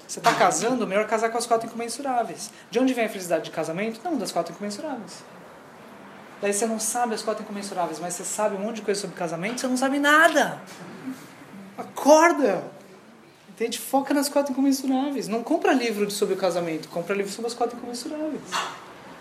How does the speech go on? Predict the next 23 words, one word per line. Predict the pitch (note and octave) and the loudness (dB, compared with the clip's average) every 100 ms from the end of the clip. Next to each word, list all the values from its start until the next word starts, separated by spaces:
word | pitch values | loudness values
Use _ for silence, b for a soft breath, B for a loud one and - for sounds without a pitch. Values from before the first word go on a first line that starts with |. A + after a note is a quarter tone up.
| - - - - - - - - - | -18 -18 -18 -16 -12 -12 -12 -14 0
Olhem | F3+ A#3 B3 | 4 4 2
os | G#3 | -2
livros | A3 G#3+ | -2 -2
na | G3+ | 2
casa | G3 F3+ | 2 2
de | |
vocês. | F3+ F3+ - D3 - - - - - - - - - | -4 -6 -6 -6 -8 -10 -10 -14 -16 -16 -16 -16 -6
Vejam | E3+ F#3 G3+ | 0 0 0
se | - | -2
tem | - G3 | -2 0
quatro | - F#3 F#3 | 2 2 2
incomensuráveis. | F#3 F3+ - E3 D3 D3+ C3+ - - - - - - - - F3+ | -8 -6 -2 0 0 -2 -8 -8 -10 -14 -16 -14 -14 -16 -8 4
Quatro | F3 G3 G#3+ - | 8 8 6 -2
qualidades | F#3+ F#3 F#3 | 4 6 6
incomensuráveis. | F#3+ F#3+ G3 F3 D3+ D3 | 0 -4 2 2 2 0
Amor, | D#3 D3+ D3+ D#3+ F3 F#3+ G3+ G3 | -2 -2 -2 0 2 2 2 -2
compaix-, | E3+ E3+ D#3 | -4 -4 -4
bondade | E3 E3 F3 F3 | -2 4 4 4
amorosa, | E3+ D#3 E3+ F3+ - | 2 4 6 4 2
compaixão, | F#3 F3 E3+ - F3+ | -4 0 0 0 0
alegria | F3+ F3 F#3 | 0 2 2
e | |
equanimidade. | F#3+ G3 G3 F3 D#3 D3+ | 2 -4 0 4 4 2